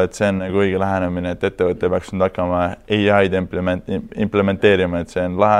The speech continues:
asi ja nüüd me läheme, hakkame A I-d tegema. Et pigem on ikkagi, mis on nagu probleemid ettevõttes ja mis on,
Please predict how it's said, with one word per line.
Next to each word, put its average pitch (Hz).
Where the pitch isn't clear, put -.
asi 117
ja 92
nüüd 92
me 92
läheme, 90
hakkame 85
A 92
I-d 90
tegema. 87
Et 98
pigem 120
on 110
ikkagi, 107
mis 117
on 110
nagu 113
probleemid 123
ettevõttes 92
ja 92
mis 92
on, 95